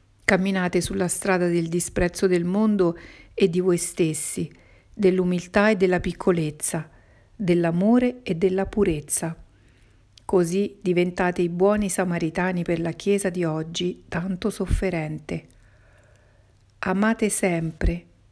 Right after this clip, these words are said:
non giudicate nessuno. Aiutate tutti con la tenerezza del vostro amore sacerdotale.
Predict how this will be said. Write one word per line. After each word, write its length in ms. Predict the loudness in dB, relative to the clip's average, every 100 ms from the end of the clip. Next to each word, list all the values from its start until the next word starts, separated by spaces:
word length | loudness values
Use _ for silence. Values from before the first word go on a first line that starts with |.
| _ _ _
non 260 | 0 0 0
giudicate 640 | 0 0 2 2 2 2
nessuno. 760 | 0 -2 -2 -2 -2 -2 -6 -10 -20 _ _ _ _ _ _ -8
Aiutate 640 | -2 -2 0 -2 0 -2 -2
tutti 480 | -4 -6 -8 -8
con 160 | -4 -2
la 120 | -2
tenerezza 640 | 0 -2 0 0 0 -2 -2
del 180 | -2 0
vostro 400 | -2 -2 -2 -2
amore 300 | 0 -2 -2
sacerdotale. 1000 | -2 -2 -2 -2 -4 -2 -4 -4 -6